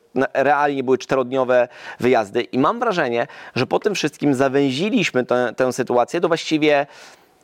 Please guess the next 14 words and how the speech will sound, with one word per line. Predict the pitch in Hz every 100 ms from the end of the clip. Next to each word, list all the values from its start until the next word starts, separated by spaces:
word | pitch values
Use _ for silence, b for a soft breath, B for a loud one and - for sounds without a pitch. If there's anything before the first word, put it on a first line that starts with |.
| _ _ _ 285
bym | 110 127 127 170
powiedział, | 180 170 170
że | 160 156
oprócz | 156 160 151
Lizbony | 147 139 127 160 160 156 151 - _ _ _
w | -
stały | - - 165 170 160
sposób | - 147 143 127
do | 135
jednej | 147 139 139
lokalizacji, | 131 123 113 131 131 - 143 110
jaką | 123 120 _ _ _ 143 143 139
jest | 117 117
na, | -